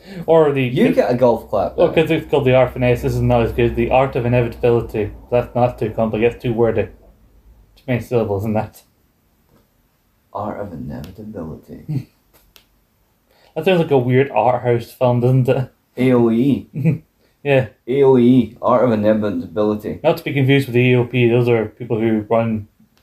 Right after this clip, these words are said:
Speaker 1: wrestling promotions that don't
Speaker 2: That'd be
Speaker 1: even
Speaker 2: a
Speaker 1: run
Speaker 2: good
Speaker 1: shows.
Speaker 2: name for their fucking team, A O E.
Speaker 1: A O E, yeah, that'd be great, good.
Speaker 2: Art of Inevitability.
Speaker 1: Mm. But yeah,
Speaker 2: 'Cause
Speaker 1: that
Speaker 2: people would go,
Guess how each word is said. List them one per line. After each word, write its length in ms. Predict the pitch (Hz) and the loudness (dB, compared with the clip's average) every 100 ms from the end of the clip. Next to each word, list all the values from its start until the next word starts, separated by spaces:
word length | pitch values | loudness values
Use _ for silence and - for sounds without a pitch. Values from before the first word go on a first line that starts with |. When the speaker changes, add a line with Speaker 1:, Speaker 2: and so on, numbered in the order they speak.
| _ - | _ -8
Speaker 1:
wrestling 400 | 143 139 131 123 | -4 -2 -4 -6
promotions 360 | 127 120 117 | -2 -2 -2
that 100 | 107 | -2
don't 160 | 104 123 | 0 2
Speaker 2:
That'd 20 | |
be 40 | 165 | 2
Speaker 1:
even 20 | 120 | 2
Speaker 2:
a 40 | |
Speaker 1:
run 60 | 120 | 2
Speaker 2:
good 120 | 110 | 2
Speaker 1:
shows. 40 | |
Speaker 2:
name 220 | 107 110 113 | 2 0 0
for 200 | 107 113 | -2 0
their 140 | 98 | 0
fucking 460 | 92 98 98 87 82 | -2 -6 -6 -6 -8
team, 440 | 107 131 160 131 - | -6 -4 -4 -8 -10
A 200 | 101 110 | -4 -2
O 160 | 107 98 | 0 0
E. 340 | 110 160 139 _ - | 0 -2 -6 _ -8
Speaker 1:
A 160 | 123 | -2
O 140 | 117 120 | 0 0
E, 100 | 131 | -2
yeah, 200 | 120 127 | 0 -2
that'd 180 | 127 120 | -2 -4
be 60 | |
great, 240 | 110 120 - | -2 -4 -4
good. 140 | 123 | -6
Speaker 2:
Art 260 | 107 120 127 | -2 0 0
of 140 | 110 | -4
Inevitability. 1040 | 101 98 107 107 107 101 104 - - 127 123 139 | -4 -2 -2 -2 -8 -2 -2 -2 -8 -14 -14 -6
Speaker 1:
Mm. 260 | 131 120 101 _ _ _ _ - 196 160 | -4 -4 -6 _ _ _ _ -14 -14 -6
But 80 | 160 | 0
yeah, 60 | 143 | 2
Speaker 2:
'Cause 40 | 135 | 4
Speaker 1:
that 80 | 156 | 2
Speaker 2:
people 200 | 143 135 | 0 2
would 140 | 117 | 2
go, 240 | 107 101 | 2 -2